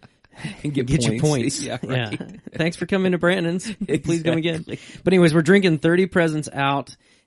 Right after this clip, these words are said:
Speaker 2: Um, I already drank my shot of espresso straight. In your coffee is a shot of espresso. If you need more coffee, let me know.
Speaker 1: Thank you.
Speaker 2: Um, and <laughs> so the espresso is murdered out.
Speaker 1: Murdered out.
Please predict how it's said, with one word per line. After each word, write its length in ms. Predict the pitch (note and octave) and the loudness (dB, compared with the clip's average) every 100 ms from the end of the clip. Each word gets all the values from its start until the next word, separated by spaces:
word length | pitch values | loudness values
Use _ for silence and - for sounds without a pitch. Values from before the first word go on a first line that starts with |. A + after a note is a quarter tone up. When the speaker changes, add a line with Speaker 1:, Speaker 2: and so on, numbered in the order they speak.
| - | -2
Speaker 2:
Um, 340 | B2+ B2 B2 | 2 4 2
I 160 | B2 D#3 | 0 0
already 300 | F3 F3+ C#3 | 2 2 0
drank 380 | G#2 A#2 C3+ - | -2 -2 -2 -4
my 140 | C3 | -4
shot 280 | B2 C#3 A#2+ | -2 -2 -2
of 60 | A#2 | -4
espresso 560 | A#2 - A#2 - G#2+ | -6 -4 -4 -2 -4
straight. 540 | - - B2 F#2+ - _ _ _ _ _ _ _ _ | -6 -6 -4 -4 -6 _ _ _ _ _ _ _ _
In 400 | A2+ C#3 D#3 D3 | -2 0 2 2
your 360 | C#3+ D3 D3+ D#3+ | 2 2 2 0
coffee 520 | B2+ A#2+ B2+ C3 F#2+ | 0 -2 -2 -4 -4
is 120 | A2+ | -6
a 40 | |
shot 220 | A2+ A#2 A2+ | -6 -4 -4
of 60 | |
espresso. 300 | G#2+ - G#2 | -6 -8 -6
If 100 | G#2+ | -6
you 80 | A2+ | -4
need 120 | A#2 B2 | -4 -4
more 100 | G#2+ | -6
coffee, 340 | - G2+ F#2 | -6 -8 -8
let 140 | F#2 E2 | -10 -10
me 120 | F#2 | -10
know. 300 | F#2 D#2+ F2+ _ _ _ - | -8 -10 -14 _ _ _ -14
Speaker 1:
Thank 200 | G#2+ G#2 | -8 -6
you. 100 | G#2 | -2
Speaker 2:
Um, 460 | A2+ G#2+ F#2+ G2 G2 _ _ - - | -2 -2 -4 -6 -10 _ _ -20 -14
and 400 | B2 A#2+ A#2 A2+ - - | -6 -4 -4 -6 -16 -10
<laughs> 280 | B2+ F#2+ F#2 _ _ _ _ _ | -8 -8 -12 _ _ _ _ _
so 140 | - A2+ | -10 -6
the 180 | G#2+ G2+ | -4 -6
espresso 720 | - C#3 D3 - G#2+ G#2 G2 | -4 -2 -2 -2 -4 -2 -4
is 300 | F#2+ F2+ - | -6 -10 -12
murdered 500 | F#2 A2+ A2+ F#2+ F2 | -10 -6 -6 -4 -6
out. 320 | D#2+ C#2+ - _ _ _ _ _ _ _ _ | -8 -14 -20 _ _ _ _ _ _ _ _
Speaker 1:
Murdered 320 | B2 D3 C3 G2+ | 0 4 4 2
out. 200 | D2 | -4